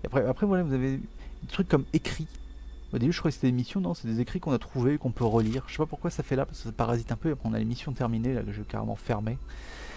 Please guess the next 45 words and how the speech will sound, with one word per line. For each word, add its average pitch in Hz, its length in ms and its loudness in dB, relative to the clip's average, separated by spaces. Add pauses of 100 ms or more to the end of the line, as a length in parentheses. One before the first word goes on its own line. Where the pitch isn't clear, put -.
(140)
Donc, 120 100 -2
je - 60 -4
trouve, 156 120 -4 (240)
et - 40 2
encore 165 240 6
là, 190 100 4
ça - 140 -2
s'est 120 80 2
vachement 160 300 0
réduit. 127 240 2 (500)
Je - 80 -12
sais - 40 -8
pas 143 80 2
pourquoi, 139 240 2
parce - 140 -4
que 147 100 0
je 127 80 0
les 127 120 2
ai - 20 4
vendus, 139 280 2
je - 60 -6
crois. 113 200 0 (240)
En 123 80 2
gros, 147 180 4
j'avais 131 200 0
trouvé 131 260 0
plein - 180 -4
de 151 60 -4
parchemins 135 500 0
sur, 131 320 0
euh, 107 60 2
soit 143 280 0
un 139 80 6
bon 131 140 2
mineur, 131 600 2
euh, - 20 0
soit 135 240 2
obéissant, 127 800 0
des 123 80 0
trucs - 200 -6
de 135 80 6
propagande 131 580 2
des 123 40 0
différentes 113 240 -2
factions. 120 280 -4